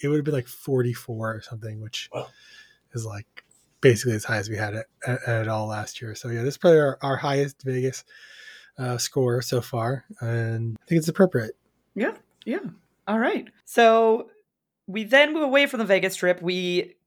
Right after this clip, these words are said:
Speaker 3: go to a Jeep, like, rushing, just driving really fast. It comes up to a train intersection. The barrier comes down, indicating that a train is on its way.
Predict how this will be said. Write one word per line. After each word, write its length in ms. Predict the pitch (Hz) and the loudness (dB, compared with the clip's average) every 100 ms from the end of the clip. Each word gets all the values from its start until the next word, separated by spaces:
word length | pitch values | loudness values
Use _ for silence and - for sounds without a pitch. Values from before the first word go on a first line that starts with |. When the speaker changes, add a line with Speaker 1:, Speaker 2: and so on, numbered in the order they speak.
| - | -4
Speaker 3:
go 200 | 214 226 | 0 2
to 100 | 233 | 2
a 60 | 202 | 0
Jeep, 420 | 147 175 185 170 | -2 -6 -6 -2
like, 140 | 147 139 | -4 0
rushing, 520 | 156 165 - 131 123 | 2 2 0 -8 -10
just 240 | 117 - | -14 -10
driving 400 | - 156 156 170 | -2 0 0 0
really 240 | 156 156 156 | -2 -2 -2
fast. 520 | 147 131 131 - - - | 0 0 0 -4 -10 -8
It 140 | 156 | -6
comes 260 | - 180 175 | -4 0 2
up 260 | 175 - | 2 0
to 440 | - 165 156 151 156 | -6 -2 -2 -2 -2
a 180 | 165 147 | -2 -2
train 420 | 147 - 165 156 | -4 -4 -2 -2
intersection. 840 | 151 143 143 143 - - 143 139 - | -6 -8 -10 -10 -8 -6 -6 -6 -10
The 100 | 151 | -8
barrier 540 | 131 165 156 160 165 147 | -4 0 2 2 0 -2
comes 260 | - 151 | -4 -6
down, 400 | - 143 135 139 | -2 0 0 -2
indicating 600 | 139 139 - 143 135 139 | -4 -8 -6 -6 -6 -6
that 140 | 135 139 | -8 -8
a 40 | |
train 380 | 135 143 135 131 | -6 -6 -6 -8
is 100 | 123 | -8
on 120 | 120 | -8
its 140 | 117 185 | -8 0
way. 480 | 233 226 220 220 | 4 4 2 0